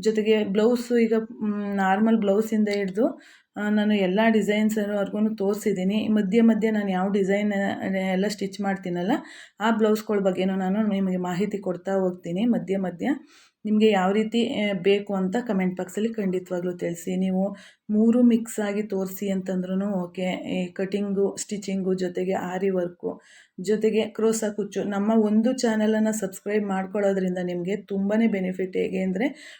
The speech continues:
ಒಂದೇ ಕ್ಲಾಸ್‌ನಲ್ಲಿ, ಒಂದೇ ಚಾನಲ್ನಲ್ಲಿ ನಿಮಗೆ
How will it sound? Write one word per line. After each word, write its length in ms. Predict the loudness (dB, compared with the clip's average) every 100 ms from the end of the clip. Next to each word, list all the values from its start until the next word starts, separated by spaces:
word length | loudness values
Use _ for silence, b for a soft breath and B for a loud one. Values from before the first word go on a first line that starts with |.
| _
ಒಂದೇ 440 | 0 4 6 6
ಕ್ಲಾಸ್‌ನಲ್ಲಿ, 1080 | 4 0 -4 0 0 -2 -2 0 0 0 0
ಒಂದೇ 600 | 0 0 2 4 4 2
ಚಾನಲ್ನಲ್ಲಿ 1080 | -4 -4 0 2 2 2 2 0 0 0 -2 B B B -6
ನಿಮಗೆ 380 | -2 0 2